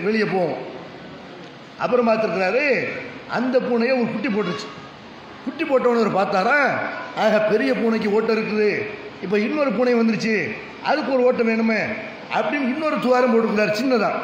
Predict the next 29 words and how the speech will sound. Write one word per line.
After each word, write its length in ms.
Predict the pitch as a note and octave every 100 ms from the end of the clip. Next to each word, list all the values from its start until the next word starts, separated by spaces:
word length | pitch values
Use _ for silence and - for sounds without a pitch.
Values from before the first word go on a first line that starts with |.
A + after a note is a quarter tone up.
| - - - -
சின்ன 260 | - D4+ D4+
பூனைக்கு 340 | B3 B3+ A3+
ஏத்த 120 | A3 A3+
மாதிரி 280 | B3 B3
செஞ்சிருக்கிறாரு, 580 | A#3 A3 A#3 A#3 A#3 E3 - - -
ஒரு 120 | F#3+
சின்ன 240 | - D4 C#4
துவாரம் 380 | A#3+ C4 B3+
போட்டிருக்கிறாரு. 400 | A3 G#3 G3 E3+ C3+ - - - - - - -
அப்ப 180 | A3+ A#3
வேலைக்காரன் 560 | A3+ B3+ A#3+ A3+ A3 G#3
டீ 80 |
கொண்டு 240 | C4+ A3+ G#3+
வரவன் 240 | G#3 A3+
வந்து 80 | G#3+
பார்த்துருக்கிறான். 520 | F3 G3+ F#3+ D#3+ C#3+ - - - - - - -
பார்த்துட்டு, 420 | F3+ A3 G#3+ G3
என்ன 360 | F#3+ G#3+ G3+ F#3+ - - - - - - - F3+
இது 80 | A3
வந்து 140 | A3 A3 G#3+ -
பெரிய 180 | A#3 B3 G3+
பூனைக்காண்டி 440 | G#3+ G3+ G#3 G#3 G#3
உள்ள 120 | G3+ E3+
துவாரம், 460 | G3 F#3+ F3+ F3 B2 - - - - -
இது 100 | G#3+ G#3
சின்ன 140 | B3 D4+ C#4
பூனைக்குன்னு 400 | B3+ A#3 B3 A#3+
உள்ள 120 | A3+ F#3
துவாரம் 480 | G#3 G#3 G3 G3